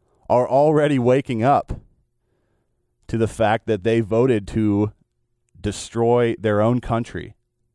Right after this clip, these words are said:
There's already been,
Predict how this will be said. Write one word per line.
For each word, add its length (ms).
There's 200
already 400
been, 520